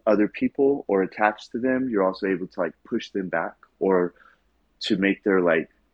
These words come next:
nervous system collapse a little bit. And so I'm at the point right now where I'm learning stuff that I didn't think was real. And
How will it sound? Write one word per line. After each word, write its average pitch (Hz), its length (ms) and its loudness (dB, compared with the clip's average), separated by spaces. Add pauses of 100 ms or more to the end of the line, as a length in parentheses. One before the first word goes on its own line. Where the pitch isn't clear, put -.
(760)
nervous 92 540 0
system 95 420 -2
collapse 85 540 -2
a 107 40 -2
little 113 200 4
bit. 143 320 0 (540)
And 92 400 2 (540)
so 104 560 4 (1600)
I'm 135 200 4
at 156 160 4
the 120 60 -6
point 127 360 -4
right 110 200 2
now 104 300 0
where 92 480 -2 (840)
I'm 104 220 -2
learning 113 440 0
stuff 107 440 -2
that 95 140 -2
I 95 80 0
didn't 104 380 -4
think 104 240 -4
was 85 180 -6
real. 80 320 -6 (1500)
And 90 500 -4